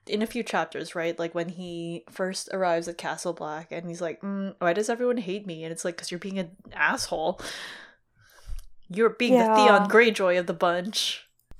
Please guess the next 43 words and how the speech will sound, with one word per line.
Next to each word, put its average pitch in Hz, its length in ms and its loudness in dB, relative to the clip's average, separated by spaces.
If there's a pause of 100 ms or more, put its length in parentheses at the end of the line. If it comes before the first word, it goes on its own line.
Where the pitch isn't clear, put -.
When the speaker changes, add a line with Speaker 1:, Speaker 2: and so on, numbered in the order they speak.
(120)
Speaker 2:
It's, - 320 6 (640)
it's - 220 4
kind 202 260 10
of 190 80 4
funny, 160 420 8
yeah, 165 260 12
because 165 340 2
Jon 147 260 6
becomes 147 540 -2 (160)
exactly 160 460 2
what - 140 0
he 160 120 0
hates. 156 520 0 (400)
And 220 140 6
I 208 140 8
love 190 460 8
the, 175 320 8 (240)
when 202 140 4
he 190 120 8
sees 180 340 0
Ned 143 280 10
later 139 340 4
praying 131 600 4
for 143 160 2
Jon 127 300 4
and 131 160 -4
Robb, 131 340 6
and 131 80 0
he's 123 120 -2
actually, 139 680 2
like 175 280 6
you 180 80 4
were 147 100 2
saying, 139 360 0
you 156 80 -4
know, 143 100 4
you're 143 200 2
watching 147 360 2
a 147 40 2
C 160 220 -2
C 156 220 -2
T 156 240 -4
V 151 340 -2